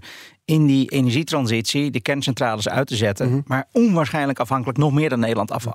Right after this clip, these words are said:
Speaker 1: afhankelijk te zijn van Russisch gas.
Speaker 2: Ja, dus aan de ene kant heb je het politieke verhaal, mensen die geen vertrouwen meer hebben
Speaker 1: Ja.
Speaker 2: in de politiek. Daardoor kun je Groningen simpelweg niet meer openen. Aan de andere kant het economische verhaal, dus een groot kapitaal dat daarmee verloren gaat.
Speaker 1: Ja,
Speaker 2: Een
Speaker 1: je,
Speaker 2: van de
Speaker 1: bijvoorbeeld
Speaker 2: gev-
Speaker 1: de zevenhonderd miljard voor,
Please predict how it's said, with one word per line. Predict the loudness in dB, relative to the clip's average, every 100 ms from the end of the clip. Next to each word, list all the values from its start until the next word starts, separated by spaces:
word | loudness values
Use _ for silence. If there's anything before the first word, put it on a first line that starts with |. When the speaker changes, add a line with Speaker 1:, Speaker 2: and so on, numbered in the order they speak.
| -6
Speaker 1:
afhankelijk | -4 -2 -4 -4
te | -2
zijn | 0
van | 0
Russisch | 0 0 -2
gas. | -6 -6
Speaker 2:
Ja, | -4 -2
dus | 2
aan | 2
de |
ene | 2
kant | 2 0
heb | -2
je | 0
het |
politieke | 2 0 0 0 0
verhaal, | 2 2 2
mensen | 2 0 -2
die |
geen | 0 2 0
vertrouwen | 0 0 2
meer | 2
hebben | 0 0
Speaker 1:
Ja. | 0
Speaker 2:
in |
de | 0
politiek. | 0 2 0 0 -8 -14 -10
Daardoor | -4 -2 0
kun | 0
je | 0
Groningen | 0 0 2 2
simpelweg | 0 0 0 0 0
niet | 0
meer | 0
openen. | 0 0 0
Aan | 0
de | 0
andere | 0
kant | -2 -2
het | -2
economische | -2 0 0 0 0
verhaal, | 0 0
dus | -2
een | -2
groot | -2 -2
kapitaal | -2 -4 -4 -2 -2
dat | -2 -2
daarmee | 0 0
verloren | 0 0 0 -4
gaat. | -8 -8 -8 -2
Speaker 1:
Ja, | -2 2
Speaker 2:
Een | 0
Speaker 1:
je, | 2
Speaker 2:
van | 0
de |
Speaker 1:
bijvoorbeeld | 2 2 0
Speaker 2:
gev- | 0
Speaker 1:
de | 0
zevenhonderd | -2 0 0 2
miljard | 0 0 -4
voor, | -4 -4 -2